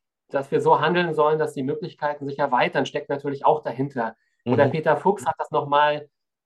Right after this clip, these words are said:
Speaker 1: noch mal pointierter gesagt, ähm, steigere Alternativität. Also
Speaker 2: Okay.
Speaker 1: steigere die Möglichkeit, dass es auch anders geht.
Speaker 2: Mhm.
Speaker 1: Im Denken, im Fühlen, im Handeln. Das
Speaker 2: Mhm.
Speaker 1: meinen wir mit konstruktiv irritieren.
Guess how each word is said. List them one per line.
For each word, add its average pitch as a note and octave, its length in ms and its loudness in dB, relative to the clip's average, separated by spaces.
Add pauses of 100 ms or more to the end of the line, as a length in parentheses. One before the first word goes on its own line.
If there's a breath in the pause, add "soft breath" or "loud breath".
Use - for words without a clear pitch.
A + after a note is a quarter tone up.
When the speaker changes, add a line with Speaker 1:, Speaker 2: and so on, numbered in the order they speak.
Speaker 1:
noch C3+ 200 -6
mal D3 180 2
pointierter D#3+ 640 -2
gesagt, C3+ 420 -4 (440)
ähm, C3+ 440 -4
steigere E3 540 -2
Alternativität. D#3 1080 -8 (380)
Also - 140 -10
Speaker 2:
Okay. A#2+ 100 -4
Speaker 1:
steigere F3 800 2
die C#3 100 -14
Möglichkeit, D3+ 680 -2
dass C#3 160 -4
es D#3 100 -12
auch D#3 140 -6
anders D#3 420 0
geht. G#2+ 420 -16 (240)
Speaker 2:
Mhm. A2 280 -6
Speaker 1:
Im B2+ 160 0
Denken, D3+ 560 0
im C3+ 200 -2
Fühlen, C#3 300 -2
im B2 140 -4
Handeln. G#2+ 400 -8 (320)
Das - 380 0
Speaker 2:
Mhm. C3+ 40 -4
Speaker 1:
meinen C#3 220 2
wir C#3 80 2
mit C3 140 0
konstruktiv B2+ 440 -8
irritieren. A2+ 520 -8